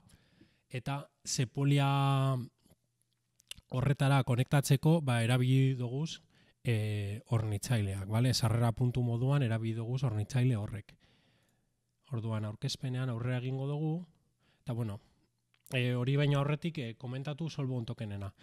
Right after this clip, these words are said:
E, <clears throat> Solbon tokenena, bueno, momentu zer, zer eslan, e, identifikatzen dugu, e, erabiltzaile ezberdinak. Bueno, momentu zer erabiltzaile ezberdinak identifikatzen dugu Ethereumeko helbidearekin. Bale, orduan, helbideak,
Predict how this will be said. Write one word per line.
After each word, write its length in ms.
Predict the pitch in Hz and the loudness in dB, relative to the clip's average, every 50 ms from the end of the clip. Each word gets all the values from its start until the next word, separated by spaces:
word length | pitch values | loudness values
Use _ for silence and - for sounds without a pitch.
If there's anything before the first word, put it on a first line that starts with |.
| - - - - - - - _ _ _ | -20 -20 -20 -20 -20 -20 -20 _ _ _
E, 560 | - 131 127 123 123 123 123 123 120 123 123 - - _ _ _ _ _ _ - 143 | 2 4 4 4 4 4 2 2 0 -2 -4 -6 -10 _ _ _ _ _ _ 4 6
<clears throat> 320 | 139 131 123 110 104 - - _ _ | 8 8 8 6 2 -4 -14 _ _
Solbon 460 | - - - 160 156 160 175 170 160 | -4 4 8 8 10 10 10 10 8
tokenena, 480 | 175 170 - 170 160 165 160 165 175 180 | 8 6 6 6 6 8 8 8 6 6
bueno, 260 | 170 143 131 113 110 | 6 6 6 4 4
momentu 480 | 147 139 131 139 151 170 180 170 208 190 | 6 8 10 12 12 12 12 12 10 8
zer, 300 | - - 196 190 165 139 | 8 6 6 4 4 2
zer 240 | - 185 185 175 160 | 4 4 4 4 4
eslan, 260 | - 175 185 180 170 143 | 6 6 6 6 6 6
e, 160 | 135 127 123 120 113 | 4 4 2 2 2
identifikatzen 720 | 131 123 135 127 120 - 120 131 131 131 131 - 127 120 120 | 2 4 4 4 4 2 2 2 4 4 2 2 2 2 2
dugu, 220 | 120 117 123 123 - - | 2 2 0 -2 -4 -4
e, 320 | 120 110 110 110 110 113 120 117 | -6 -8 -10 -10 -10 -10 -8 -8
erabiltzaile 560 | 117 117 113 113 117 107 - 135 127 120 113 | -8 -6 -6 -6 -6 -6 -4 -4 -4 -4 -4
ezberdinak. 560 | 110 107 113 113 110 107 104 101 101 - - - - - - - - - _ | -4 -4 -6 -6 -6 -6 -8 -10 -10 -12 -16 -20 -20 -20 -20 -20 -20 -6 _
Bueno, 160 | - 135 127 120 | 6 8 10 10
momentu 240 | 123 139 151 175 | 10 10 12 12
zer 140 | 165 165 165 | 12 12 12
erabiltzaile 420 | 160 160 160 160 - 170 160 160 156 | 12 12 10 10 8 8 6 6 4
ezberdinak 400 | 147 151 151 151 160 165 156 - | 4 2 0 0 2 0 2 2
identifikatzen 640 | 147 131 127 127 127 139 135 143 139 - 143 135 | 2 2 2 2 2 2 2 2 2 4 4 6
dugu 160 | 135 135 147 156 - | 6 8 8 8 8
Ethereumeko 800 | 143 120 - - 139 131 139 135 131 131 127 - 143 151 160 - - - - - - - | 6 6 6 6 4 6 6 4 2 0 -2 -4 -6 -6 -6 -6 -10 -16 -20 -20 -14 -4
helbidearekin. 840 | - 113 113 107 120 117 107 107 104 104 110 123 - 139 143 143 - - _ _ _ _ _ _ _ _ _ _ _ | -2 0 2 4 4 4 4 2 -2 -2 -4 -8 -10 -12 -16 -16 -16 -20 _ _ _ _ _ _ _ _ _ _ _
Bale, 240 | - 120 117 127 135 | -8 -4 -2 0 2
orduan, 240 | 120 120 127 117 110 | 2 2 4 2 2
helbideak, 720 | 110 110 113 131 135 127 139 139 147 170 196 - - - | 2 4 4 6 6 4 4 2 0 0 -2 -4 -8 -14